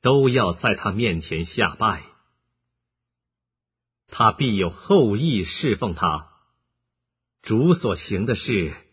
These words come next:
必传与后代。他们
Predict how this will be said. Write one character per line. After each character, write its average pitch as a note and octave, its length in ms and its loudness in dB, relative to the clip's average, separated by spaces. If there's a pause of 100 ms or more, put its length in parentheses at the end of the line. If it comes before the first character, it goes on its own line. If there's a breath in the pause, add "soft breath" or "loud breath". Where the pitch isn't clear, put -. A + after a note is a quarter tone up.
(260)
必 A2+ 360 2
传 A#2+ 560 2
与 G2+ 260 -4
后 G#2 320 -2
代。 B2 260 2 (2000)
他 A#2+ 220 4
们 D#2 320 -2